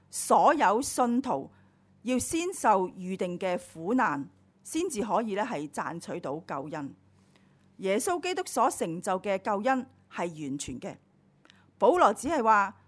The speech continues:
信徒喺世上傳基督嘅福音係避免唔到呢要受苦難嘅。不過信徒忍受咗因為傳福音所帶嚟嘅苦難，但係就能夠呢係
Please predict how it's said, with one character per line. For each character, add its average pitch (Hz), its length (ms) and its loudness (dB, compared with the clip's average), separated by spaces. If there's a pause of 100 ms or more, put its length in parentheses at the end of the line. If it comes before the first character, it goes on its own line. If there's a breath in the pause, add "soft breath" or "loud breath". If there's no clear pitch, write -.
(180 soft breath)
信 294 360 4
徒 208 240 2
喺 196 320 0
世 254 300 2
上 202 380 0 (340 soft breath)
傳 170 400 -4
基 320 240 -4
督 349 80 -6
嘅 294 180 -4
福 - 280 -8
音 254 300 0 (500 soft breath)
係 220 280 2 (600)
避 214 260 4
免 208 240 0
唔 156 140 -2
到 180 200 0
呢 247 140 0 (220)
要 175 160 -4
受 - 200 -2
苦 151 280 -12
難 180 260 -8
嘅。 - 140 -14 (800 soft breath)
不 381 80 0
過 403 160 6
信 262 260 4
徒 170 360 2
忍 214 240 2
受 202 240 4
咗 196 420 2
因 311 140 0
為 254 120 0
傳 156 240 -6
福 262 120 -2
音 285 200 2
所 208 380 0
帶 175 240 -2
嚟 151 160 -8
嘅 175 180 -6
苦 185 240 -10
難， 165 300 -4 (720 soft breath)
但 233 240 6
係 254 280 2
就 226 180 0
能 160 180 -4
夠 220 160 -2
呢 277 60 -2
係 180 380 -4